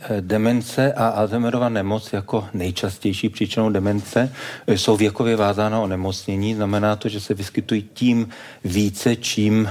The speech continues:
vyššího věku se lidé dožívají. A, eh, v souvislosti s tím, jak, eh, se v současné době čím dál více lidí dočká vyššího věku a často je v dobré kondici, tak dochází k výraznému nárůstu těchto,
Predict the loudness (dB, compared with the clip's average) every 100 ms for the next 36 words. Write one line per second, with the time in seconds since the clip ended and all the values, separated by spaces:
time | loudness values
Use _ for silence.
0 | 0 0 2 2 4 2 -2 -4 0 2
1 | 2 2 -2 -2 -2 -2 -2 -8 -18 -20
2 | -20 -20 -2 0 2 0 -4 -4 0 0
3 | 0 -2 -2 -4 -4 -2 0 2 0 0
4 | 0 0 -4 -2 -2 -2 -4 -2 -2 2
5 | 2 0 -6 -14 -4 0 2 2 2 -2
6 | -2 -2 -2 -4 -2 -2 -2 -2 -4 -4
7 | -4 -2 -2 -2 -2 0 0 0 0 0
8 | 0 0 -2 -2 0 0 0 -2 -2 -2
9 | -2 -2 -4 -4 -10 -2 -2 0 -2 -2
10 | 0 0 0 -2 0 0 2 2 2 2
11 | 0 -2 -4 -4 -4 -2 -2